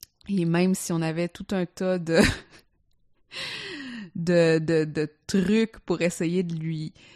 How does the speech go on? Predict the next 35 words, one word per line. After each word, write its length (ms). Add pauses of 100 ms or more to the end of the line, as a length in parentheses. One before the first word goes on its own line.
(120)
de 100
lui 120
sortir 500
ça 160
de 60
la 120
tête, 420
ben 180
là, 100
on 100
commençait 720 (160)
tranquillement 1040
à 160
perdre 440
patience, 840 (140)
et 220 (120)
finalement, 440
j'ai 180
réussi 580 (600)
<laughs> 500
à 220
amener 300 (120)
tout 180
le 80
monde 480
dehors 340
de 60
la 160
porte, 520 (480)
et 280
me 180
voici 580
enfin 520
avec 360
vous, 380